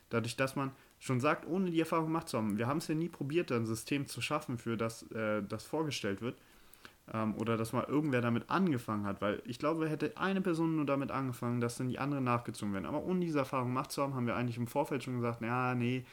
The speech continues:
das wird wahrscheinlich eh niemand machen, so. Das ist so ein Beispiel. Oder wir hatten ganz am Anfang eine Diskussion über Kernarbeitszeiten. So, das, das wollten wir nicht, das haben wir irgendwie abgelehnt, das würde uns in unserer Freiheit einschränken und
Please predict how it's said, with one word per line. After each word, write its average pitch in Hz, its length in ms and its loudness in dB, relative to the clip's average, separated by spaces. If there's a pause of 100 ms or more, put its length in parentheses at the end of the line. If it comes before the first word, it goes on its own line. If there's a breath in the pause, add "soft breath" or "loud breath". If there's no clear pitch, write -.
(240 loud breath)
das 117 160 -2
wird 139 140 2
wahrscheinlich 127 380 2
eh 120 120 4
niemand 101 300 2
machen, 95 260 0
so. 98 140 0 (420 loud breath)
Das 127 180 0
ist 165 120 -6
so 143 100 0
ein 143 200 0
Beispiel. 151 520 2 (580 loud breath)
Oder 120 220 6
wir 117 80 6
hatten 127 160 0
ganz 117 180 2
am 117 80 2
Anfang 123 280 2
eine 117 100 2
Diskussion 117 540 -2
über 113 120 4
Kernarbeitszeiten. 101 880 0
So, 113 80 -2
das, 120 240 -4 (120)
das 113 220 -4
wollten 139 300 4
wir 127 80 0
nicht, 123 220 0
das - 100 -6
haben 120 120 2
wir 120 100 0 (180)
irgendwie 127 240 0
abgelehnt, 123 560 2
das 107 140 -6
würde 123 160 2
uns 123 160 0
in 131 120 0
unserer 123 300 0
Freiheit 117 480 2
einschränken 113 580 0
und 113 200 0